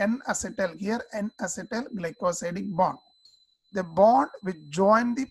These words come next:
phosphate with sugar name is called phosphodiester bond. Don't call it as phosphodiester bond, because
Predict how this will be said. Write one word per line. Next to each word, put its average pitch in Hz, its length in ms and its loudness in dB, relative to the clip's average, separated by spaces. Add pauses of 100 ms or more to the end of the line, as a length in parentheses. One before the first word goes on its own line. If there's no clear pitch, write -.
phosphate 202 540 -2
with 202 120 -16
sugar 180 380 -4
name 175 240 -10
is 170 160 -6
called 226 280 0 (720)
phosphodiester 202 1040 -2
bond. 156 200 -6 (120)
Don't 254 320 0
call 180 200 -4
it 180 160 -8
as - 280 -10
phosphodiester 160 880 -8
bond, 139 180 -14 (120)
because 226 260 -10